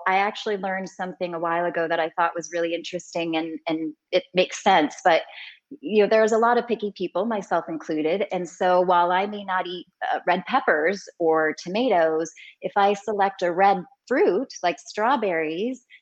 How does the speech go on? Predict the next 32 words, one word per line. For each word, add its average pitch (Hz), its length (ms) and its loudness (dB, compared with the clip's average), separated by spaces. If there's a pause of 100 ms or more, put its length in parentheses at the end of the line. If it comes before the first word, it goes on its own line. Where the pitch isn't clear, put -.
then 220 200 -2 (100)
I 220 180 0
could 226 200 -10
be 233 80 -2
getting 220 340 0
some 208 200 -6
of 190 80 -2
those 190 260 -2
same 196 220 -4
antioxidants. 170 1120 -2
And 170 180 -6
so 180 400 4 (300)
it's 240 160 -2
really 285 180 6
important 233 380 2
to 202 80 -6
make 202 160 -4
sure 202 120 0
you're 196 140 4
just - 300 -4
eating 196 340 0
the 175 180 0
broad 165 360 2
rainbow 147 800 -4 (300)
to 170 100 -6
get 175 160 0
everything 156 440 2
like 143 220 2 (140)
your 151 440 2
fiber 180 380 2
and 156 100 0
antioxidants 160 840 -2